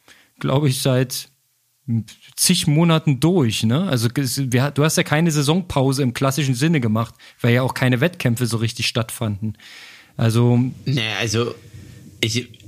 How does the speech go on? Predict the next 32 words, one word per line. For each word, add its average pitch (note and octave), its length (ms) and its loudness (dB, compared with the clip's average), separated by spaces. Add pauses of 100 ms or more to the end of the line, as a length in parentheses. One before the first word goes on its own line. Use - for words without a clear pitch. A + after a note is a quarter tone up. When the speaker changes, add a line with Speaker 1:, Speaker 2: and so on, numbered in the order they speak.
(180)
Speaker 2:
ich G#2 140 0
möchte G#2+ 260 -4
so, B2 140 2
also G#2 580 -2
grundsätzlich A#2 800 -4 (180)
ist G#2+ 200 -4
dieses G#2 340 -2
Modell, G2+ 380 -2
glaub G2+ 200 -4
ich, F2+ 140 -8
überaltet. F#2+ 540 -4
Also - 240 -4
das F#2 160 -4
liegt G2+ 180 -4
einfach F#2+ 400 -6 (100)
erstmal G2 360 -4
darum, F#2+ 340 -4
dass F#2+ 220 -2
man, F#2 220 -2 (640)
dass G2 200 -4
irgendwie A2 260 -2
die G2+ 140 -2
nordischen A2+ 480 -2
Länder G#2+ 260 -2
das G2+ 160 -4
so G2 120 -4
vorgelebt A2 600 -2
haben D#3 260 -2
und G#2 200 0
der G2 140 -2
internationale G2+ 640 -4
Wettkampfkalender, A#2 960 -6